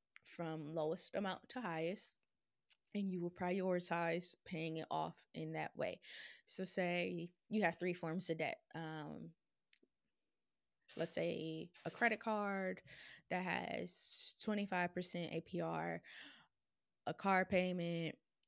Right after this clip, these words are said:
that has six percent A P R, and student loans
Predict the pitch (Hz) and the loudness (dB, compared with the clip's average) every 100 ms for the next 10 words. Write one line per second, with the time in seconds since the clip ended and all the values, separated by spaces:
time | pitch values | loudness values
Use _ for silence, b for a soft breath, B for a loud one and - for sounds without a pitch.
0 | _ - 175 165 165 175 - 185 175 - | _ 0 2 2 2 0 0 -2 0 -2
1 | - - 156 165 165 151 151 143 - - | -2 -2 -2 -2 -2 0 0 0 -2 -6
2 | 160 160 156 147 165 - 165 - - 143 | -6 -6 -4 -6 -8 -4 -4 -4 -6 -6
3 | 139 - 160 - | -6 -8 -10 -12